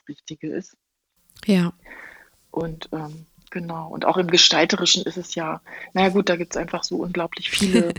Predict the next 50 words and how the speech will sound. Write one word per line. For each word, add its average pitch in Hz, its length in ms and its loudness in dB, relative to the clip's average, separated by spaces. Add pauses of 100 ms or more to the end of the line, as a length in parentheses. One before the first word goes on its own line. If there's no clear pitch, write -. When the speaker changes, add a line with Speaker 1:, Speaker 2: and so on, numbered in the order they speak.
(200)
Speaker 2:
<laughs> - 280 -20
Speaker 1:
Optionen, 202 720 6
Speaker 2:
Ja. 190 140 6
Speaker 1:
ne? 220 120 4
Und 196 180 0
du 226 60 6
mit 220 220 6
deinem, 214 200 10
mit 214 160 6
deinem 220 140 8
Pod-, 220 220 6
Podcast, 226 540 2
denke 208 200 4
ich 180 140 2
auch, 233 160 4
das 190 180 0
hätte, - 140 2
ich - 80 -4
glaub, 180 180 0
das - 160 -8
hätte 170 160 0
ich - 80 -10
genauso 247 380 2
gemacht, 160 400 -8
ne? 208 100 2
Ich - 160 -4 (380)
hätte - 200 4
auch - 120 6
gedacht, 190 240 4
ich - 180 -2
will 214 80 4
das 190 160 4
jetzt 185 180 -4
aber 170 240 -6
wissen, 285 240 2
ich 240 120 2
will 175 80 0
das 175 180 -2
machen, 214 300 0 (360)
ich - 60 -4
werde 202 200 4
jetzt 190 140 -4
einfach 185 300 0
probieren 262 540 2 (340)
und 254 180 6
mal 247 120 4
gucken, 170 420 -6
wie 196 140 2
es - 200 -2
ankommt. 160 760 -2